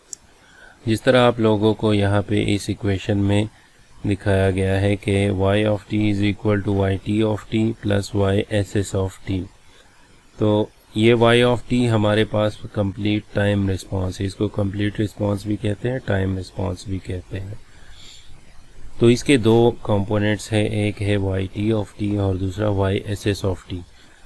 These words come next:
y t of t हमारे पास क्या है? transient response है और जो, अ, y S S of t है, ये हमारे पास steady state response है।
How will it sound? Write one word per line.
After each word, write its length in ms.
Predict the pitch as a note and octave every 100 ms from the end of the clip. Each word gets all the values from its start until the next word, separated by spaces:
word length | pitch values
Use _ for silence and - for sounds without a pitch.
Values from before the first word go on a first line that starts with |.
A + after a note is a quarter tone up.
| -
y 240 | A2+ B2+ C3 C3
t 160 | D3
of 240 | C3 A2+ -
t 180 | A#2 A2
हमारे 360 | G2 F#2+ G2
पास 300 | - G2 F#2+
क्या 200 | - G2
है? 160 | F#2+ A#2
transient 640 | A2 G2 F#2+ G2+ G#2 -
response 540 | A2+ - A#2 A#2+ A#2 C3+
है 140 | D3 - - - -
और 200 | A2 G#2+
जो, 380 | G#2 A2 A2+ A2+ - - - _ - -
अ, 260 | G2 G2 G2
y 340 | G2 G#2+ A2+
S 240 | C3 B2+ D3
S 160 | C3+
of 140 | A2+ G2
t 80 | G#2+
है, 340 | G2+ G2 G#2
ये 180 | G2+ G2+
हमारे 400 | G2+ F#2 F#2 F#2+
पास 360 | F#2 G2 G#2 -
steady 400 | - G2+ F#2+ G#2
state 400 | - F#2+ F#2 -
response 580 | F#2 - F2+ F2+ F2+ -
है। 220 | F2